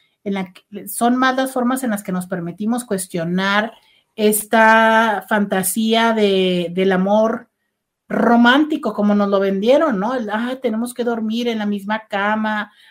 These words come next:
abrazados de cucharita, empiernados toda la noche". <clears throat> Mire, en Japón,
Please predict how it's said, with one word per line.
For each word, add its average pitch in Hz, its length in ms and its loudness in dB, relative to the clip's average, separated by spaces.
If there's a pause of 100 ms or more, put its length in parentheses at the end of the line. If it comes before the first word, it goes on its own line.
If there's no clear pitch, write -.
abrazados 226 840 0
de 240 120 -4
cucharita, 214 520 -6
empiernados 208 800 -4
toda 226 260 -2
la 214 160 0
noche". 214 720 -4 (1500)
<clears throat> 240 760 -6
Mire, 269 440 4 (760)
en 247 160 4
Japón, 302 540 6